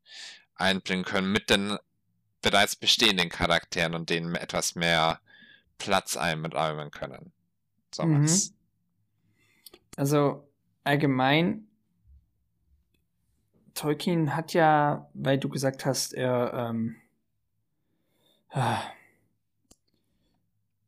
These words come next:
Speaker 2: Lord of the Rings geht weiter und weiter. Tolkien hat ja neunzehnhundertvierundfünfzig einen Herrn der Ringe, ähm, veröffentlicht,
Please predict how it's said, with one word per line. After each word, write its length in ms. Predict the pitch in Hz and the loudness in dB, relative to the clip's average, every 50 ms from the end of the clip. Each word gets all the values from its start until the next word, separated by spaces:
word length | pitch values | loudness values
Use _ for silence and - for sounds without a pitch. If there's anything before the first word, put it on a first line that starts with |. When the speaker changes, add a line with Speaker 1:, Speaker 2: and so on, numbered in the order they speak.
| _ _ | _ _
Speaker 2:
Lord 240 | - 135 143 151 - | 2 4 4 4 4
of 140 | 151 139 - | 0 -2 0
the 60 | - | 0
Rings 260 | 135 160 170 - - | 2 2 2 0 0
geht 260 | - 165 175 170 - - | 2 2 2 2 4 4
weiter 300 | 131 147 165 170 160 135 | 4 4 4 4 0 -2
und 140 | 123 123 | 0 2
weiter. 400 | 135 135 160 160 - 131 - - - - - 151 - - _ | 4 4 4 4 2 -2 -4 -6 -10 -12 -14 -14 -14 -14 _
Tolkien 400 | - - 180 170 170 - 160 147 | -4 0 0 0 0 0 0 2
hat 220 | 143 147 143 143 151 | 2 0 0 0 0
ja 100 | 143 139 | 0 0
neunzehnhundertvierundfünfzig 2750 | 135 135 139 151 160 160 - 165 156 143 143 139 139 139 139 131 131 135 131 - - - _ _ _ _ - - - - - - _ _ - - - 190 180 165 143 143 - 127 120 - - - - 120 120 - - - - - - _ _ _ _ _ _ _ _ _ - | 0 0 0 0 -2 -2 -4 -2 -2 0 0 0 -2 0 0 -2 -2 -2 -6 -12 -18 -20 _ _ _ _ -10 -10 -10 -12 -12 -14 _ _ -18 -2 2 2 4 4 2 0 -2 -4 -6 -6 -8 -6 -6 -6 -6 -6 -10 -14 -16 -20 -20 _ _ _ _ _ _ _ _ _ -8
einen 440 | 143 123 120 117 117 117 120 127 - | -6 -6 -4 -4 -4 -4 -6 -6 -4
Herrn 220 | - 131 131 127 | -4 -2 0 0
der 120 | 123 120 | 0 0
Ringe, 400 | 123 123 123 123 127 131 - - - | 0 -2 -2 -2 -4 -6 -8 -8 -10
ähm, 280 | 135 120 117 117 113 117 | -8 -6 -4 -4 -4 -4
veröffentlicht, 680 | - - - 127 - - 139 - 160 165 262 - - | -4 -6 -6 -6 -6 -6 -4 -2 -2 -2 -2 -2 -8